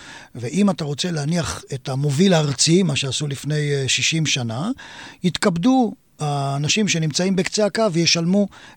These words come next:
את העלות הזאת. זה מה שעושים היום. בשנות השישים או החמישים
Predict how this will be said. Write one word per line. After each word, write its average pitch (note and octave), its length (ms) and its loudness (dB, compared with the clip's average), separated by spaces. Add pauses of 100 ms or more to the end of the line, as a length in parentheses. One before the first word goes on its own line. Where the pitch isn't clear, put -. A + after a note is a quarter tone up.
(120)
את C#3 140 -8
העלות C#3 400 -4
הזאת. G2+ 340 -10 (440)
זה D#3 180 2
מה G#3 80 6
שעושים F3 800 2
היום. C3 340 -2
בשנות G3 360 0
השישים G3 600 2 (460)
או C#3 120 -4
החמישים G3 640 0